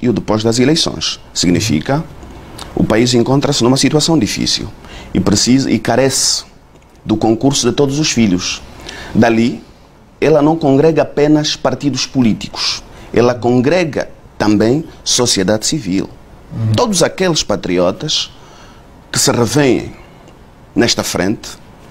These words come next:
Speaker 1: e que pretendem protagonizar uma alternância política em dois mil e vinte e dois estão dentro desta, desta coligação.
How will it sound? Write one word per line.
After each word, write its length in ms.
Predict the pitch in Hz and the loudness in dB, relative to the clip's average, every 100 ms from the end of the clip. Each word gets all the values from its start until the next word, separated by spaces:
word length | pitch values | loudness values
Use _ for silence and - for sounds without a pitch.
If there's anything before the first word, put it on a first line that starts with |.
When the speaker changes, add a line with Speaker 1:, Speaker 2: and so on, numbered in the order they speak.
| - - - - - | -20 -20 -20 -20 -8
Speaker 1:
e 60 | - | -2
que 120 | 135 | 0
pretendem 640 | 117 143 - 185 156 104 | 2 0 2 2 4 2
protagonizar 720 | 90 101 98 95 95 98 107 | 2 0 0 2 2 2 0
uma 140 | 101 92 | 2 0
alternância 520 | 87 85 92 92 82 | -2 -2 0 0 -2
política 500 | - 80 85 - 82 | 0 2 2 0 0
em 60 | |
dois 200 | 80 87 | 2 0
mil 140 | 85 85 | 0 0
e 60 | |
vinte 220 | 85 101 123 | 2 2 2
e 40 | |
dois 340 | 151 175 - - | 2 0 -4 -8
estão 200 | - - | 0 2
dentro 280 | 127 131 - | 4 0 -2
desta, 400 | 87 - - 73 | -2 -2 -4 -4
desta 260 | - - | -4 -2
coligação. 600 | - 92 - - - 78 | -2 0 0 0 -2 -4